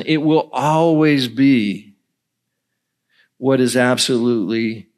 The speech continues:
best for us. That is Mary saying yes to God. Listen, she was ultimately giving up possibly her marriage. I mean, just kind of put yourself in Joseph's sandals for a minute.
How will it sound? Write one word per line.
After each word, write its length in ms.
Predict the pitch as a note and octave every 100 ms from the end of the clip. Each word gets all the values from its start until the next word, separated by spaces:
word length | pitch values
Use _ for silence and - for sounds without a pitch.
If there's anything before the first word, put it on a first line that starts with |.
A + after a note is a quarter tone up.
| _ _
best 640 | A#2+ G#2+ B2+ B2 A2+ - -
for 340 | - - A2+
us. 380 | A2 G#2+ - -
That 200 | C3 B2+
is 260 | C3+ B2+ B2
Mary 520 | B2 C3+ D3 D3+ D3+
saying 480 | - C#3+ C3+ B2+ A#2+
yes 500 | A#2+ B2 B2+ - -
to 80 | A2
God. 680 | G#2+ G#2+ G#2 G#2 G2+ A#2+ _ _ _ _ _ _ _ _ - - -
Listen, 340 | D3+ D3+ C#3+
she 220 | B2 E3+
was 420 | F#3+ F3 D#3 - -
ultimately 680 | C#3 E3 E3+ F#3 E3+ E3 D#3+
giving 580 | C3 A2 D3+ D#3 D#3 C#3+
up 300 | C#3 C3+ -
possibly 1080 | - C3+ C#3+ - C#3 C#3+ C#3 C#3 C#3 C3+ _ _
her 200 | - B2+
marriage. 880 | B2 A#2+ A#2+ A#2+ G#2 G2+ - - - _ _ _ _ _ _ _ - _ _
I 60 | D3
mean, 160 | D#3 D3+
just 200 | E3+ -
kind 180 | G#3+
of 100 | D#3
put 240 | - F3+ E3+
yourself 540 | D3+ D3 D3+ D3 D3
in 140 | C3 B2
Joseph's 540 | B2 B2 B2+ C#3 C3
sandals 520 | - C#3+ C#3 C3+ C3+
for 240 | - C3 C3
a 60 |
minute. 440 | B2+ B2+ C3 A#2+